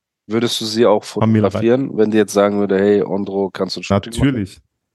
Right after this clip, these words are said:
Speaker 2: Weil die
Speaker 1: Aber
Speaker 2: sehr,
Speaker 1: wer,
Speaker 2: guck mal, erstens,
Speaker 1: wer Doktor
Speaker 2: scheiß mal
Speaker 1: Kate
Speaker 2: drauf,
Speaker 1: Reif
Speaker 2: dass die
Speaker 1: ist,
Speaker 2: hübsch ist. Nein, nein, die ist entspannt.
Speaker 1: Findest du sie hübsch? Das, da, darauf wollte ich gar
Speaker 2: Natürlich.
Speaker 1: nicht hinaus.
Speaker 2: Ich, ja, guck mal, ich weiß, aber ich sag dir, du würdest sagen, würdest du sie fotografieren? Ja,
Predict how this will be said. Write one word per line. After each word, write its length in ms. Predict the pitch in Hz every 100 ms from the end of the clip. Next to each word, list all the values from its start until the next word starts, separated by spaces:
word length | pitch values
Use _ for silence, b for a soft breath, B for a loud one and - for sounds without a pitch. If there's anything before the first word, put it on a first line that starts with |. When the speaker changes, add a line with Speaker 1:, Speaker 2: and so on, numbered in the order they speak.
| _ _ _
Speaker 2:
Weil 140 | 101
die 80 | 113
Speaker 1:
Aber 80 | 104
Speaker 2:
sehr, 180 | 123 151
Speaker 1:
wer, 120 | 123
Speaker 2:
guck 100 | 123
mal, 140 | 131 -
erstens, 480 | 156 - 180 - _
Speaker 1:
wer 160 | 120 117
Doktor 280 | 123 -
Speaker 2:
scheiß 240 | 113 165 127
mal 80 | 160
Speaker 1:
Kate 40 |
Speaker 2:
drauf, 100 | 127
Speaker 1:
Reif 60 | 135
Speaker 2:
dass 120 | 143 131
die 60 |
Speaker 1:
ist, 60 | 127
Speaker 2:
hübsch 180 | 156 220
ist. 300 | 247 - - _ _ _ _ _
Nein, 200 | 104 98
nein, 300 | 90 90 98 - -
die 100 | 160
ist 140 | 139 113
entspannt. 360 | 101 - 98
Speaker 1:
Findest 220 | 208 208 160
du 40 |
sie 120 | 175
hübsch? 440 | 196 294 - - -
Das, 320 | 123 - 113 101
da, 220 | 120 117
darauf 340 | 107 113 117
wollte 140 | 120 117
ich 40 | -
gar 60 | 139
Speaker 2:
Natürlich. 80 | 117
Speaker 1:
nicht 40 | -
hinaus. 340 | 113 151 139
Speaker 2:
Ich, 60 | -
ja, 140 | 160
guck 180 | 139 175
mal, 220 | 135 98 -
ich 120 | 113 120
weiß, 180 | 139
aber 140 | 107 113
ich 80 | 120
sag 180 | 147
dir, 180 | 120 95 -
du 120 | - 113
würdest 220 | 117 -
sagen, 280 | 110 110 110
würdest 300 | 117 117 -
du 40 | 110
sie 60 |
fotografieren? 640 | 123 113 104 104 135 180 - _ _ -
Ja, 480 | 104 104 180 196